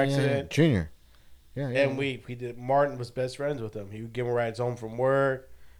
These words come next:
Speaker 2: They would hang out, and that was the first time we went.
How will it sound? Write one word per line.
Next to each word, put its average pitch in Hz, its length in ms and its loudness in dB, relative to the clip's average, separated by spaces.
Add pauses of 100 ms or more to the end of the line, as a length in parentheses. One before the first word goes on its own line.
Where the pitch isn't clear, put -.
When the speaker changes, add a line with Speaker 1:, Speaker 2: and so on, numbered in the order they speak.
Speaker 2:
They 117 100 -6
would 110 120 -4
hang 120 260 -4
out, 131 300 -2
and 117 100 -10
that 117 80 -4
was 113 120 -8
the 110 60 -12
first 127 280 -8
time 131 240 -2
we 113 100 -6
went. 117 300 -4